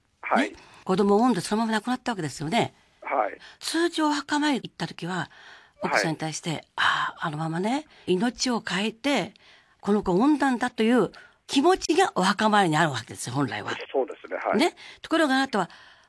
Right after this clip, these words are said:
Speaker 2: お墓参りで手を合わせる。
Speaker 1: はい。
Speaker 2: 合掌。
Speaker 1: はい。はい。
Speaker 2: で、お墓から帰ってきたら、あれ？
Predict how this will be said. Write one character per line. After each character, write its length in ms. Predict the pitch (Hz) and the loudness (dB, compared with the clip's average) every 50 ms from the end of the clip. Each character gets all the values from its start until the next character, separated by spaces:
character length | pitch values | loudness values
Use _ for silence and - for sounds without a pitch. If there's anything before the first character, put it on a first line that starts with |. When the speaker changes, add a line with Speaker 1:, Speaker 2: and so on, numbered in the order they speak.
| _ _ _ _ | _ _ _ _
Speaker 2:
お 100 | - 233 | 0 2
墓 220 | 247 285 285 302 294 | 2 2 2 2 2
参 160 | 262 277 226 | 2 2 2
り 40 | 190 | 0
で 80 | 202 196 | 0 -2
手 100 | - 196 | -2 -2
を 60 | 147 | -2
合 20 | |
わ 100 | 127 135 | -2 -2
せ 140 | 131 - 127 | -4 -4 -8
る。 100 | 117 113 - | -10 -12 -8
Speaker 1:
は 140 | - - - - | -4 -4 -2 0
い。 60 | - | 0
Speaker 2:
合 40 | 156 | -2
掌。 280 | - - - 156 123 | 0 -2 -2 -2 -2
Speaker 1:
は 160 | - - 123 | -2 0 0
い。 160 | 95 - - - _ _ _ _ _ _ _ _ - | 0 0 -2 -14 _ _ _ _ _ _ _ _ -6
は 160 | - - 98 | -2 -2 0
い。 60 | 85 - | 2 2
Speaker 2:
で、 160 | 269 247 - - _ - - - - - _ _ - - | 0 0 -2 -4 _ -20 -20 -20 -20 -20 _ _ -12 -6
お 60 | - 214 | -4 -4
墓 220 | 254 262 - 269 | -4 -2 -4 -2
か 120 | - 262 | 0 2
ら 80 | 269 262 | 2 2
帰 180 | - - - 254 | 2 2 2 0
っ 40 | - | 2
て 100 | - 180 | 2 0
き 60 | 165 | 2
た 120 | - 156 | 2 2
ら、 200 | 143 143 135 - _ _ _ - - | 2 0 0 -4 _ _ _ -2 2
あ 60 | - | 2
れ？ 60 | - | 2